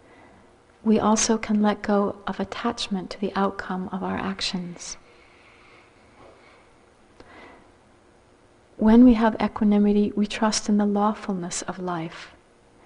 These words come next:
The Buddha called this lawfulness karma. The law of karma is the law of cause and effect. Each volitional or intentional act that we have has an effect. Sometimes these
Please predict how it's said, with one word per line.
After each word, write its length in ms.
The 80
Buddha 320
called 460
this 260
lawfulness 640
karma. 580
The 100
law 340
of 160
karma 560
is 120
the 80
law 380
of 140
cause 340
and 100
effect. 640
Each 260
volitional 720
or 160
intentional 800
act 320
that 120
we 120
have 480
has 360
an 140
effect. 640
Sometimes 600
these 260